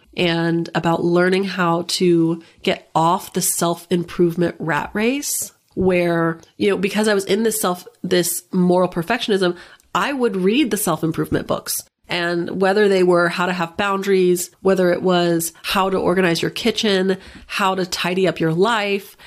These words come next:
how to get new habits, how to do these things, I was approaching all of those things from the same place, which was, I need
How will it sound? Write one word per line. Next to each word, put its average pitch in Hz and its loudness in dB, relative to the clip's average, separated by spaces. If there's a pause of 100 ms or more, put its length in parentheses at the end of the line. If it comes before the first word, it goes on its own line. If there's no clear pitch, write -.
(120)
how 185 0
to 185 0
get - -2
new 175 4
habits, 226 -2
how 175 -2
to 170 0
do 175 0
these 240 0
things, 208 0 (280)
I 190 -2
was 202 -4
approaching 220 -2
all 175 2
of 190 -2
those 180 2
things 175 -2
from 175 0
the 175 0
same 165 -4
place, - -6
which 180 -4
was, 175 0 (480)
I 214 -2 (200)
need 202 0